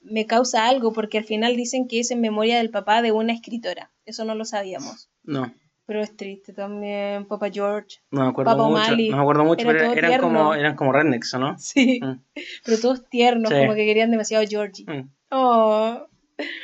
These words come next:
Speaker 1: De Joe, porque durísima, contra toda adversidad, siempre bacana. Oh, es que la, la, la historia de Joe es muy bacana,
Speaker 2: Sí,
Speaker 1: muy
Speaker 2: sí.
Speaker 1: potente, me gusta caleta.
Speaker 2: Oye, el Juan de Glee,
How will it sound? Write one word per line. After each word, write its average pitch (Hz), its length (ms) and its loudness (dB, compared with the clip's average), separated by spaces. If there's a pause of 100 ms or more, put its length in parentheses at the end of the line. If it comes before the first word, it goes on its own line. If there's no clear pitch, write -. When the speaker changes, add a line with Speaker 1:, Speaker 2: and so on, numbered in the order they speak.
(1040)
Speaker 1:
De 226 300 4
Joe, 240 340 4
porque 226 280 0
durísima, 214 600 0
contra 208 300 -6
toda 226 160 4
adversidad, 226 540 0
siempre 214 320 -4
bacana. 202 480 -2
Oh, - 160 -10
es - 100 -18
que - 140 -16
la, 202 240 -6
la, 202 360 -2
la 214 160 -12
historia 226 360 0
de 226 180 2
Joe 240 140 0
es 233 60 -8
muy 214 200 -2
bacana, 214 520 2
Speaker 2:
Sí, 220 60 -2
Speaker 1:
muy 226 120 2
Speaker 2:
sí. 262 40 0
Speaker 1:
potente, 233 400 -2
me 214 120 -10
gusta 208 240 -8
caleta. 196 180 -4
Speaker 2:
Oye, 143 380 4
el 139 80 2
Juan 135 240 4
de 131 80 4
Glee, 127 480 -2